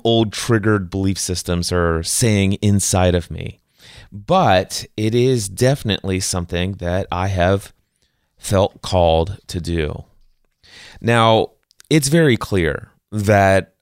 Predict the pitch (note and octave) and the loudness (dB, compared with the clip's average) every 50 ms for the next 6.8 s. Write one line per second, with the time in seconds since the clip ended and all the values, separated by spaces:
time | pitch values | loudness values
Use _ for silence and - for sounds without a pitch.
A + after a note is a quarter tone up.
0 | _ _ F#2+ F#2+ G2+ G2+ G2+ G2 G2 G2 G2 F2+ F2 E2 G2 G2 G2 G2 G2 F#2+ | _ _ -6 -2 0 2 2 2 0 0 -2 -2 0 0 2 2 4 4 4 4
1 | F#2+ F#2+ F#2+ - - _ _ _ _ _ G2+ F#2 - G2+ F#2 F#2 F2+ E2+ E2 E2 | 2 2 0 -4 -8 _ _ _ _ _ -14 -8 -6 -4 -2 0 2 2 2 2
2 | D#2+ D#2+ D#2+ D#2 - - - _ _ _ _ _ _ - B2 B2 B2 A2+ G2+ F#2+ | 2 2 0 -2 -6 -10 -18 _ _ _ _ _ _ 0 2 2 2 2 2 2
3 | A#2+ A#2 A2+ G#2+ G#2 F#2 F#2+ G2+ G2 G2 F2+ E2+ F2+ F2+ F2 - - _ _ - | 4 4 4 4 2 2 4 4 4 4 2 0 -2 -2 -2 -6 -12 _ _ -10
4 | - - G#2 G2+ F#2+ E2+ D2+ C2 C#2+ E2 - - - - - - B2 A#2 A#2 A2+ | -6 -2 0 2 2 2 2 0 -2 -6 -8 -14 -12 -6 -2 2 2 2 4 2
5 | A2 G#2 G#2+ G#2+ G#2+ - - G2 G2+ G2+ G2+ F#2+ G2 G2 - - - - A#2 A#2 | 4 4 4 4 4 2 0 0 2 2 2 4 2 2 0 -2 0 0 2 2
6 | A#2 G#2 B2+ E3+ F#3+ - - G2+ F2+ E2+ E2+ F2 F#2 F#2+ - | 4 4 2 2 2 2 0 0 0 0 0 -2 -4 -4 -8